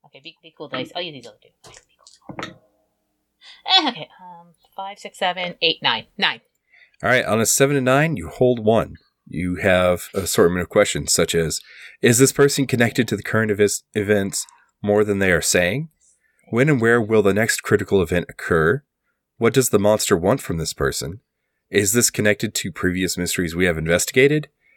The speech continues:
Speaker 2: And how does this mystery connect to the bigger picture?
Speaker 1: Oh, she wants the, she wants to ask every single one of these questions. So I feel like she's just rolling it in her head, like, what she, what she's gonna focus on first, what she's gonna focus on first. And I think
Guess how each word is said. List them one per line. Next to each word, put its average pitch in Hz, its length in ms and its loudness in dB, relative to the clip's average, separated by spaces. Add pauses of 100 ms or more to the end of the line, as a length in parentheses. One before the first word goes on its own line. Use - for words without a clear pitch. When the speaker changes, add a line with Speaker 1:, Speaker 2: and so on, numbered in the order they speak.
(140)
Speaker 2:
And - 140 -4
how 120 160 4
does 127 160 4
this 127 180 0
mystery 110 320 0
connect - 320 -4
to 87 100 -4
the 80 80 -2
bigger 80 240 -2
picture? - 480 -12 (720)
Speaker 1:
Oh, 160 140 -14
she 190 140 -14
wants 180 260 -12
the, 170 200 -12
she - 140 -14
wants 208 280 -8
to 180 160 -4
ask 175 260 -2
every 165 200 -6
single 160 260 -8
one 151 140 -4
of 143 60 -4
these 143 160 -10
questions. 147 500 -2 (280)
So 240 280 0
I 240 120 0
feel 277 180 2
like 262 140 0
she's 240 120 -6
just 233 180 -2
rolling 208 300 -2
it 214 100 2
in 180 60 -8
her 196 100 -2
head, 160 220 0
like, 151 120 -6
what 175 100 -6
she, 208 160 -6
what 190 100 -6
she's - 120 -8
gonna 196 120 0
focus 180 360 -4
on 170 80 -6
first, 160 320 -6 (260)
what 185 160 -4
she's 208 120 -6
gonna 196 160 0
focus 185 340 -4
on 180 120 -2
first. 175 440 -4
And 202 120 -2
I 202 60 4
think 277 380 -6